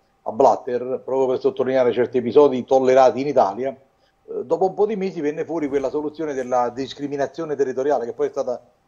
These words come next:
eh, diciamo, dopo qualche anno accantonata. Diciamo che le istituzioni a volte fanno finta di non ascoltare, però sai, se si crea un clima di reazione, di indignazione, di rabbia, come è capitato ora,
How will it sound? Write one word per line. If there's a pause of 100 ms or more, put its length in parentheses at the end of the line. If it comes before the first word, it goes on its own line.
eh,
diciamo,
dopo
qualche
anno
accantonata. (400)
Diciamo
che
le
istituzioni
a
volte
fanno
finta
di
non
ascoltare,
però
sai,
se
si
crea
un
clima (280)
di
reazione,
di
indignazione,
di
rabbia,
come
è
capitato
ora,